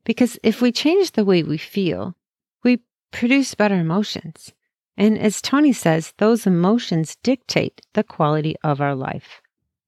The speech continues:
So to help you get going with this, I was thinking about some of the different areas where we could actually make different choices. And then from those different choices have such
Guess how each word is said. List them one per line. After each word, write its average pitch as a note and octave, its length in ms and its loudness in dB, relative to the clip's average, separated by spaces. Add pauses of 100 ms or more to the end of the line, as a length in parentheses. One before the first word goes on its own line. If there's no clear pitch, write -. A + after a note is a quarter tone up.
(100)
So A#3+ 240 -2
to A#3 100 -2
help B3 240 0
you F#4 100 4
get C#4 140 4
going F3 280 2
with D#3+ 160 -2
this, D#3 280 2
I G#3 200 4
was A3+ 180 4
thinking E3+ 380 0
about D#3 300 0
some F3+ 200 2
of E3+ 60 2
the E3 100 2
different D#3 340 -2
areas D#3+ 640 0
where E3 380 2
we F#3 440 2
could E3+ 440 -2
actually A3+ 680 0
make D#3+ 380 0
different - 360 -4
choices. - 840 -6
And F3 200 0
then D#3+ 320 2 (320)
from C#4 220 4
those F3 220 2
different D#3+ 340 -2
choices D3 440 -2
have D3 220 0
such - 340 -2